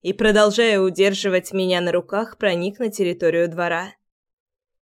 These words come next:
Надеялась, что на этом наше рандеву подойдет к концу, а завтра с утра, поджав хвост, я сбегу и отсюда. Вдруг ремонт в общежитии уже волшебным образом закончился.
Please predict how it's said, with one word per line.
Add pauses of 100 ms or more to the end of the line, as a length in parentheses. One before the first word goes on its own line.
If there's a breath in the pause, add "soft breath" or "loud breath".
(120)
Надеялась,
что
на
этом
наше
рандеву
подойдет
к
концу,
а
завтра
с
утра,
поджав
хвост,
я
сбегу
и
отсюда. (920)
Вдруг
ремонт
в
общежитии
уже
волшебным
образом
закончился.